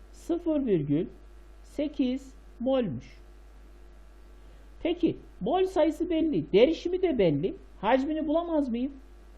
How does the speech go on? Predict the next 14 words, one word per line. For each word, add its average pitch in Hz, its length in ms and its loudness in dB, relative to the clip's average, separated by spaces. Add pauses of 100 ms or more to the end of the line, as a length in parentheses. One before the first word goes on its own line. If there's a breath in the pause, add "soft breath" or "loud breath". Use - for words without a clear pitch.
(380 soft breath)
Bana 277 200 4
ne 349 180 0
dedi 339 160 -2
zaten? 269 380 0
Çözeltisi 302 680 2
kaç 294 320 -6
litredir 320 440 -2
dedi. 156 200 -2
Gümüş 226 360 -6
nitrat 277 340 -6
çözeltisi 226 520 -8
kaç 294 300 -6
litredir 262 460 -8
dedi. 117 160 -8